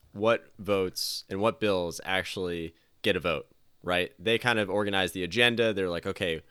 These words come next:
we're gonna dedicate time to, you know, bill number one and not bill number two," right? That's, that's my understanding. Does that sound correct?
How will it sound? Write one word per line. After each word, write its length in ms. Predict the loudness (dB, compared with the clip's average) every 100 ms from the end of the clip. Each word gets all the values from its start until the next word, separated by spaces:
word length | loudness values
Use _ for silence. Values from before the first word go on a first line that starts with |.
| _ -8
we're 80 |
gonna 220 | -4 -2 0
dedicate 460 | 0 0 -2 -4
time 420 | 0 -2 -2 -6 -8
to, 420 | -6 -6 -6 -8 -14 _ _ _
you 80 | -6
know, 320 | -4 -4 -6 -12 _ _ _
bill 180 | 4 4
number 300 | 4 0 0
one 420 | 2 4 4 4
and 140 | 0 0
not 260 | 0 0 -2
bill 160 | -2
number 260 | -2 -4 -6
two," 340 | -6 -10 -10 -16 -20 _ _ _ -2
right? 280 | 2 2 -2 -6
That's, 320 | -2 0 -2 -2
that's 240 | -2 0
my 100 | 0
understanding. 460 | 0 0 0 0 -4
Does 140 | -2
that 180 | -2 -2
sound 200 | -4 -4
correct? 440 | -2 0 0 -6